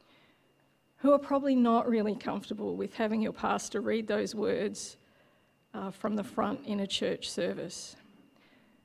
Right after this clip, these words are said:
They don't seem to have a lot of religious significance. There's no mention of God. The content is a bit awkward or embarrassing for some of us, and so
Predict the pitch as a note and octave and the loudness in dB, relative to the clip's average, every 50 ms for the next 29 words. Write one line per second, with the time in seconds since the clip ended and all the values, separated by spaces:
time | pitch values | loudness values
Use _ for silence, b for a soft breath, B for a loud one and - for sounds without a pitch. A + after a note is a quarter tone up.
0 | b b _ - C4 C4 D4 D4 C#4+ C#4+ C4+ C4+ C4+ - - C4+ B3+ A#3+ A#3 A#3 | b b _ 6 8 10 10 12 12 10 10 8 6 6 6 8 8 8 8 6
1 | A#3 A3 G3+ A3+ A3 A3 A3 G#3+ G#3+ G#3+ G#3+ A3+ A3+ G#3 G#3+ G3 G#3+ G#3+ G3+ G#3+ | 4 4 4 6 6 6 6 6 6 4 6 6 4 4 2 2 0 0 0 0
2 | G#3 G#3 G#3+ G3 - - - A#3 A3 A3+ A3+ G#3+ G#3+ G3+ G3+ - - - - - | 0 0 -2 -4 -6 -6 -8 -4 -2 -2 0 0 -2 -4 -4 -8 -10 -10 -12 -12
3 | - - - _ _ _ _ _ _ _ _ _ _ b b b b b b b | -12 -14 -18 _ _ _ _ _ _ _ _ _ _ b b b b b b b
4 | b b b B3+ C4+ C4 A#3 C4 C#4 C#4+ C#4 C#4 C#4 C#4 C4+ C4 B3+ - - B3+ | b b b 6 6 8 8 6 6 8 8 8 8 8 8 8 6 4 2 2
5 | A#3 A#3 G#3+ - - A3 A3 A3 G3+ - - - - - _ _ _ _ _ _ | 0 0 0 0 2 2 4 4 2 0 -4 -8 -12 -18 _ _ _ _ _ _
6 | _ _ _ _ _ _ _ _ b b b b b b b b b C4 B3+ - | _ _ _ _ _ _ _ _ b b b b b b b b b -8 -4 0
7 | - C4+ C#4 C#4 C#4 C#4 D4+ C4 B3+ C4 A#3+ - A#3+ A#3 A#3 A3 A3+ C4 B3+ B3 | 4 4 4 4 4 2 2 2 2 0 0 -2 0 2 0 2 4 4 6 8
8 | A#3 A3+ A#3+ C#4+ C#4+ C#4+ - A3+ G#3+ D3+ - F#3+ G3+ G#3+ G#3 G#3+ G#3 G#3 G#3 A3+ | 10 10 10 8 8 6 2 2 2 2 0 -2 -2 -2 -2 -2 -2 -2 0 4
9 | A3+ B3 B3+ B3+ C4 - - A3+ G3 F#3+ F#3 - - G#3 - - - G3+ - F#3 | 6 6 6 6 4 2 -2 -2 -2 -4 -4 -6 -6 -8 -4 -4 -4 -2 -2 -2
10 | G3 D#3+ F3 F#3+ - - - A3 A3 G#3+ - - B3 B3 B3 A#3+ A#3+ B3+ | -4 -4 -4 -4 -6 -4 -2 -2 -2 -2 2 4 4 6 6 6 6 4